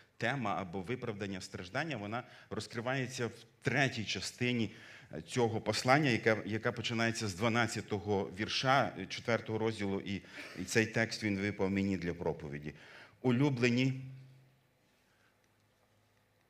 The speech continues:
улюблені, не дивуйтесь вогневі, що вам посилається на випробування, немов би чужому випадку для вас.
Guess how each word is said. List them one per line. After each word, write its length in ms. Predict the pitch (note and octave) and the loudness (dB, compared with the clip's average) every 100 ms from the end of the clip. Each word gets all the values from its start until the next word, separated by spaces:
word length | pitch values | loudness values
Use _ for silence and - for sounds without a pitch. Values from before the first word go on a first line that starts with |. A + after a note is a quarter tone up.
| _ _ _ _ _ _ | _ _ _ _ _ _
улюблені, 760 | A#2+ A2+ C3+ C3 B2 A#2+ A#2 A2+ - _ _ _ _ _ | 0 4 2 2 2 4 2 0 -8 _ _ _ _ _
не 200 | A#2 A#2+ | 2 4
дивуйтесь 920 | A#2 B2 A2+ D3 E3+ E3 D3 - - - - _ _ _ _ _ _ _ _ _ _ _ _ _ _ _ _ | 4 2 2 0 2 2 2 0 -4 -10 -20 _ _ _ _ _ _ _ _ _ _ _ _ _ _ _ _
вогневі, 760 | A2+ B2+ B2 B2+ D#3 A#2+ G#2 B2 | 2 4 6 6 4 4 4 2
що 240 | - C3 | 2 4
вам 200 | B2 C3 | 4 4
посилається 720 | C3 A#2+ B2 A#2+ C3+ C3+ C3+ | 0 0 2 6 4 4 2
на 140 | A#2 B2+ | 2 2
випробування, 840 | A#2 G#2+ B2 A#2 A#2 C#3+ D#3 C3 | 0 -2 -2 -2 0 2 2 2
немов 360 | A#2 B2 C#3+ | 2 2 2
би 140 | C3+ C3 | 2 -2
чужому 560 | C3 B2+ A2 D3 D#3 | -2 -2 0 0 2
випадку 480 | C3 D3 C#3 G#2 - | 2 0 0 -4 -4
для 160 | F2 F#2 | 0 2
вас. 460 | E2 C#2+ - - | 2 0 -6 -12